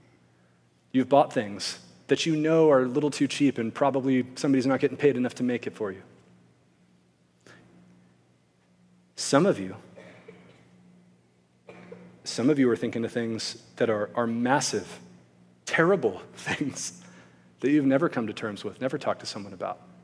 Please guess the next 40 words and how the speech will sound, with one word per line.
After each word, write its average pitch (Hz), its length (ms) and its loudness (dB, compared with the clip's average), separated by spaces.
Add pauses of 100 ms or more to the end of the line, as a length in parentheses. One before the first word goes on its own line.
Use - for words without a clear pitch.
(840)
As 120 80 -8
a 120 40 -2
side 139 300 4
note, 117 160 0
today 123 220 0
might 127 180 0
be 123 80 -2
the 113 100 -2
day 117 140 0
to 107 80 -6
do 113 200 -4
that. 95 260 -6 (3000)
G 165 140 6
K 180 160 8
Chesterton 113 560 2 (120)
is - 120 -18
a - 20 -8
really 131 400 6
amazing 127 460 2
author 131 440 6
and 113 160 0
thinker, 127 380 2
British, 127 480 0
um, 117 320 -2 (380)
apologist. 131 680 2 (360)
He, 175 420 6
uh, 135 220 8
the 110 100 0
story 185 300 8
goes 120 220 6
at - 80 -10
least, 113 220 2
that 117 100 0
he, 127 260 4
he 139 160 0
was 123 160 4
responding 185 480 4
to 165 80 0
this 139 160 0
prompt 127 540 0